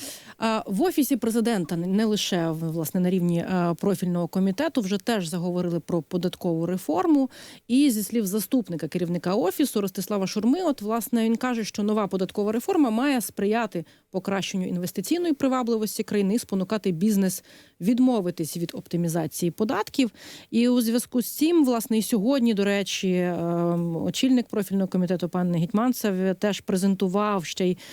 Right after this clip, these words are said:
ем, податкову в смартфоні. Та ось такий концепт було презентовано, і про все це будемо далі говорити. Я,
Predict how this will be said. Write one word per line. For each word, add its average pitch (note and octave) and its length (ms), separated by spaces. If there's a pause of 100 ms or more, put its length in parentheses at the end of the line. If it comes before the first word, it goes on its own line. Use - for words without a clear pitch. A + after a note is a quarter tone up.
(240)
ем, F3+ 1000
податкову G#3+ 840
в F3+ 80
смартфоні. A#3+ 880
Та G3+ 180
ось F#3+ 140
такий F#3+ 240
концепт F#3+ 540
було A3 200
презентовано, F#3+ 680
і F3 40
про F#3 120
все G3 200
це G3 100
будемо F#3 320
далі F#3+ 240
говорити. A3 520
Я, B3 240